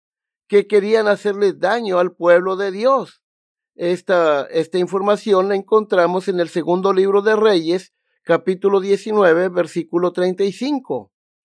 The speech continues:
Miren ustedes otro título que se le da a Dios que habla de su soberanía.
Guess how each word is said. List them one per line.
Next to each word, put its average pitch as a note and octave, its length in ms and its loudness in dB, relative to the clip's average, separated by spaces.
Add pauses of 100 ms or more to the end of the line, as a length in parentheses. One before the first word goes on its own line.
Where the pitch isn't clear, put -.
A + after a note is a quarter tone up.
(260)
Miren C#4+ 340 2
ustedes G3+ 560 2
otro B3 400 2
título F3 640 -4
que E3+ 140 -8
se F3 140 -8
le E3 120 -4
da E3+ 120 2
a G#3+ 60 0
Dios G3 360 0
que F#3 220 -2
habla F#3+ 400 0
de G3+ 100 0
su G3+ 160 -10
soberanía. G3+ 800 -2